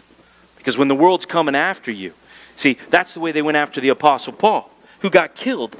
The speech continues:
after he wrote this, right? That's the way they went after Jesus. We think they're gonna beat up our Lord. They're gonna, they're gonna mock him. They're gonna make him carry his own, uh, his own cross.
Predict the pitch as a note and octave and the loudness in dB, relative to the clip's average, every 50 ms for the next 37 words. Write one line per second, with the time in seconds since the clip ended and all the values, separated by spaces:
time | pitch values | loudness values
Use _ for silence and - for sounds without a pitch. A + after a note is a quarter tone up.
0 | - - - G3+ G#3+ G#3+ - - A3 G#3+ G#3 G#3 G#3 A#3 B3 C#4 C#4+ - - B3+ | -10 -2 0 0 0 0 -4 -4 -4 -2 -2 0 2 2 2 2 0 -2 -2 -2
1 | A3 - - - - - _ _ _ _ _ _ _ _ _ _ _ - C#3+ F3 | -2 -4 -4 -16 -18 -18 _ _ _ _ _ _ _ _ _ _ _ -16 -16 -16
2 | A3+ - _ _ _ _ - - B3 - - B3 A#3 A3+ A3 G#3+ A3 A3 A3+ A#3+ | -16 -18 _ _ _ _ -2 -2 -2 -2 -2 -4 -2 -2 0 0 -2 -2 0 -2
3 | A#3+ A#3+ A#3 - - G3+ - - B3 C4 C4+ A3+ C3+ - - G3+ B3+ D4 D#4 - | -2 -2 -4 -6 -8 -10 -6 -4 -4 -4 -4 -6 -8 -8 -2 0 0 2 2 0
4 | C#4 B3+ - - E3 - D#3+ C#3+ C3 A#2+ - - A3+ B3+ C#4+ C#4 B3 A#3+ A#3+ A#3+ | -2 -2 2 0 2 2 2 0 0 -4 -2 0 2 4 6 4 4 4 2 2
5 | A3 G3+ F#3 D#3+ C#3 C3 A#2 A#2 A2+ A#2 A#2+ - _ _ _ _ - - - - | 2 2 2 0 -2 0 0 0 0 0 -4 -6 _ _ _ _ -20 -20 -20 -8
6 | - - D#3+ F3+ - G3 F#3 E3 - - - E3+ E3+ F#3+ F3+ D#3+ D3+ D#3 F3 G#3 | 0 2 2 4 4 2 -2 -4 -4 0 2 2 4 4 2 0 -2 2 4 4
7 | A#3+ C4+ C#4 - - - A#2 F#2+ F#2+ G#2 - _ _ _ - - - - E3 F3 | 4 4 0 -4 -6 -10 -10 -10 -10 -16 -20 _ _ _ -20 -6 0 2 4 4
8 | G3 G3 G3+ A#3 C#4 D4 - A3 F#3 D#3+ - - A3 A#3+ B3 A#3+ G#3 F3 E3 D3 | 4 4 4 2 0 0 -4 -8 -10 -6 0 2 2 4 4 2 0 0 0 0
9 | - G#3 A#3 B3+ B3 A#3 G#3 - - - - F3+ G3 F#3+ D#3 D#3+ E3 E3 F3 F3 | 2 2 2 2 0 -2 -6 -10 -12 -8 -2 -2 -2 -2 -2 -4 0 2 2 4
10 | - A3+ C4 C4+ C4+ A#3 - - - A3 B3+ C4 G#3 C3+ - - - - - - | 4 4 2 2 -2 -4 -6 -2 2 4 4 4 4 -2 -4 -10 -14 -12 -10 -10
11 | - - | -10 -12